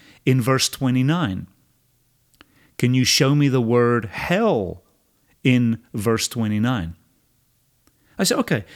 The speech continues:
let's look at verse twenty-eight. What about verse thirty?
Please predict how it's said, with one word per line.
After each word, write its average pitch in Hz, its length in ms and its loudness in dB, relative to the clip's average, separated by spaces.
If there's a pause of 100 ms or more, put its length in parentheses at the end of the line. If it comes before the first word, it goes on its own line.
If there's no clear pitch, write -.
(100)
let's 302 200 -4
look 294 120 0
at 277 100 -4
verse 247 240 -2
twenty-eight. 220 720 -2
What 110 160 -4
about 123 360 -2
verse 143 260 -2
thirty? 123 480 -2